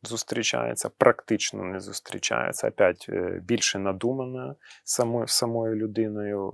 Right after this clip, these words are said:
Е, прокляття робиться тільки у випадках, коли вже,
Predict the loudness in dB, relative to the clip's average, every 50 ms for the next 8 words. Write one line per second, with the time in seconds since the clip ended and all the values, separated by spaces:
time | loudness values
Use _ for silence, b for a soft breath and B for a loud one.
0 | -2 0 0 0 -2 -4 -4 -4 -4 -2 4 6 8 8 8 6 2 2 4 4
1 | 6 6 4 2 0 -2 -4 -2 -2 -4 -4 -6 -12 -12 -8 -8 -8 -8 -8 -10
2 | -4 -4 -4 -4 -4 -10 -12 -10 -12 -12 -12 _ -10 -10 -8 -8 -8 -8 -8